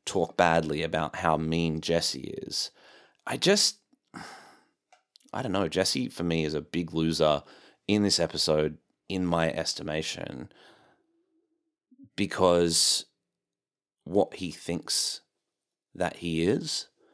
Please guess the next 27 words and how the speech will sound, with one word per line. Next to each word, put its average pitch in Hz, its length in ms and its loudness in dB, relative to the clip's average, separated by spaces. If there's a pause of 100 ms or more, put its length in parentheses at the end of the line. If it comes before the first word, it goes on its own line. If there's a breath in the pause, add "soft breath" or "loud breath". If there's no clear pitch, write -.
(140)
or - 60 -10
at 80 40 -4
least - 380 -4
what 92 220 2
the 90 60 0
show 85 200 4
is 78 100 0
giving 90 300 2
us 78 160 -4
of 78 80 -8
what 82 160 -2
he 80 80 -8
thinks - 300 -8
that 78 200 -6
he 76 160 -6
is, 71 400 -4 (460 soft breath)
and 80 500 2 (640 soft breath)
what - 220 -2
he 82 120 -2
appears 80 420 -4
to 80 120 -8
be 78 160 -2
really, 80 760 -2 (520 soft breath)
are 78 260 -2
so 78 640 0
far 76 640 -4 (1120)
misaligned. - 840 -6